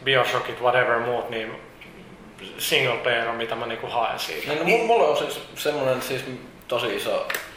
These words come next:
Speaker 2: osa tossa, että mikä se on, mut kun, että jos ne on semmosia, mitä tekee mieli pelata kavereitten kanssa, mä mietin, että kuinka tehokkaat ne on sit, niinku,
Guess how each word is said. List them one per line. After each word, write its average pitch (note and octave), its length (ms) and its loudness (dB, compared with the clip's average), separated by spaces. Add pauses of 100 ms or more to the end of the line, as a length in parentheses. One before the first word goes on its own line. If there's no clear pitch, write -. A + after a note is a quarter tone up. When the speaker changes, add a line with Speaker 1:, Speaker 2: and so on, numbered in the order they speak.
(260)
Speaker 2:
osa A2 120 -4
tossa, G#2 260 -2
että - 120 -10
mikä G#2+ 200 -2
se A2 80 -4
on, G#2+ 60 -4
mut G#2+ 100 -10
kun, A#2+ 160 -2
että A#2 140 -4
jos A#2+ 100 0
ne C#3 60 2
on C#3 60 4
semmosia, E3+ 400 0
mitä C3+ 160 -2
tekee C3 260 -4
mieli C3 240 -2
pelata B2 300 0
kavereitten G#2+ 760 0
kanssa, A2 220 -2
mä B2+ 60 -6
mietin, D#3+ 200 -4
että - 140 -10
kuinka G3+ 280 -6
tehokkaat C#3 460 2
ne B2+ 60 2
on B2 120 2
sit, B2 180 -4
niinku, B2 260 -6